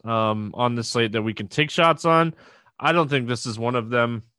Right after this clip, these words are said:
Cortez on the other side here, he's seventy-nine hundred. He's a big favorite.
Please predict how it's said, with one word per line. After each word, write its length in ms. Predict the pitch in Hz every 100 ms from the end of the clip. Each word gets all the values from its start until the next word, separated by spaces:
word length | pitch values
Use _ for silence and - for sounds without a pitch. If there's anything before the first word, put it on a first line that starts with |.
| _ _ _ _ _ _ _ _ _ _ _ _
Cortez 400 | 190 196 220 190
on 100 | 185
the 80 | 160
other 120 | 160
side 220 | 160 160
here, 140 | 151 151
he's 100 | 131
seventy-nine 380 | 160 165 151
hundred. 260 | 139 131 135
He's 140 | 127
a 40 | 113
big 220 | 131 127
favorite. 460 | 127 120 123 117